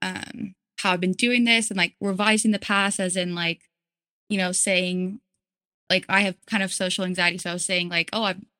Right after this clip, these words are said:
always been, like, a really outgoing person. I've always had relationships easy, and, like, this worked for me."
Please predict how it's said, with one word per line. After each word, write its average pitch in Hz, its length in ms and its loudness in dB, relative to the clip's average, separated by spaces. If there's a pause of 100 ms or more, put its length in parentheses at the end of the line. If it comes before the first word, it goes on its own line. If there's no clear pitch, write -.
(100)
always 196 300 -2
been, 185 220 -2
like, 180 120 -6
a 180 60 -8
really 190 240 0
outgoing 185 320 -2
person. 233 520 -2
I've 190 140 -2
always 196 440 -2
had 190 260 0 (580)
relationships 202 520 -2
easy, 285 300 2
and, 185 100 -2
like, 180 160 -2
this 233 260 -2
worked 208 160 -4
for 190 140 -2
me." 240 320 2